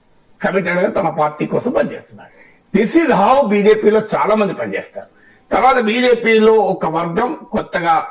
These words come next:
తమ రాజకీయ అవకాశాలు అన్వేషించుకుంటూ బీజేపీలో చేరితే పదవులు వస్తాయని, బీజేపీలో చేరితే అవకాశాలు వస్తాయని,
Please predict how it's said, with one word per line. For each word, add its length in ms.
తమ 140
రాజకీయ 520
అవకాశాలు 640
అన్వేషించుకుంటూ 1080
బీజేపీలో 600
చేరితే 320
పదవులు 360
వస్తాయని, 520
బీజేపీలో 440
చేరితే 260
అవకాశాలు 720
వస్తాయని, 560